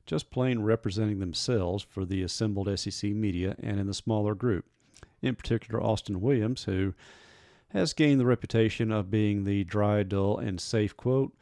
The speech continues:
I thought he was rather entertaining, talking to him specifically about, uh, various receivers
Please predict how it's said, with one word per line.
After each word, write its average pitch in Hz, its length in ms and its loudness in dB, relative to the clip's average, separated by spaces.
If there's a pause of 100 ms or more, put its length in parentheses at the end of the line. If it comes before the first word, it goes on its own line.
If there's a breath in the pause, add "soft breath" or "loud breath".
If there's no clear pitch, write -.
(420 soft breath)
I 226 120 -2
thought 120 240 2
he 113 120 2
was 110 200 0
rather 147 340 0
entertaining, 143 560 -2
talking 101 320 -2
to 87 60 -4
him 110 160 0
specifically 101 800 0
about, 98 560 -2
uh, 98 200 0
various 107 460 0
receivers 117 680 0